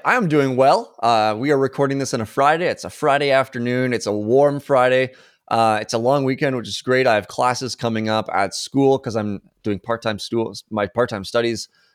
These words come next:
are continuing. And so, uh, overall, thank you for asking, sir. I'm doing very, very well. As you said, we're talking about Justin Trudeau's feminism. And let me just set the stage a little bit.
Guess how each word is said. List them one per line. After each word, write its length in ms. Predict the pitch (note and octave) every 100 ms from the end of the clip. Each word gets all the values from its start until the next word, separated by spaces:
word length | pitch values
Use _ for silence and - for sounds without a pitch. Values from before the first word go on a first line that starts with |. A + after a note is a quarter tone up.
| _
are 140 | - G#2+
continuing. 640 | A2+ G#2+ D3 C#3 C3+ C3+ - _ _ _
And 200 | A#2 A#2
so, 360 | - B2+ A#2+ A2+
uh, 260 | A2 G#2+ -
overall, 500 | B3 C#4+ B3 G#2+ - _ -
thank 180 | F3+ D#3+
you 100 | C3
for 100 | C#3
asking, 300 | C3+ - G#2
sir. 180 | G#2
I'm 100 | G2
doing 320 | G2 G#2+ G#2 G2+
very, 480 | A2+ A#2 A2 A2+ A#2
very 340 | G#2 G#2 G2+
well. 440 | G2+ G2+ G2+ F#2 - _ _ _ _ _
As 180 | - E3+
you 60 | F3
said, 180 | - E3+
we're 100 | D#3+
talking 380 | E3 D3+ D#3+
about 400 | C3+ B2 C3 C3
Justin 560 | B2+ B2+ B2+ C#3 C3 C3+
Trudeau's 540 | - B2 A#2 A#2 A#2 -
feminism. 640 | - A#2 A#2 A2+ A2+ A2+ A2+ -
And 260 | A2 G#2+
let 120 | A#2 A3
me 80 |
just 180 | C#4+ C4+
set 160 | - G3
the 80 | E3+
stage 380 | - E3 E3
a 60 | C#3
little 200 | B2 A2+
bit. 260 | F#2 A2